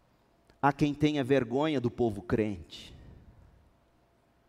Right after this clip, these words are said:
porque o povo crente geralmente não é tão sofisticado, não é mesmo? Mas é verdade.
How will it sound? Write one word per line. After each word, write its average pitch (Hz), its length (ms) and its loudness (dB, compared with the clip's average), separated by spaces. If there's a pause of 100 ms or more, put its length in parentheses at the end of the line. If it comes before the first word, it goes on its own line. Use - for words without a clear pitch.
(840)
porque - 220 -6
o 127 40 -2
povo 123 280 -2
crente 131 360 0
geralmente 127 600 -2
não 131 120 -2
é 131 60 0
tão 131 240 -2
sofisticado, 117 1120 -6 (680)
não 120 80 -8
é - 20 -4
mesmo? 143 380 -8 (1700)
Mas 139 180 -2
é 160 60 0
verdade. 127 680 -2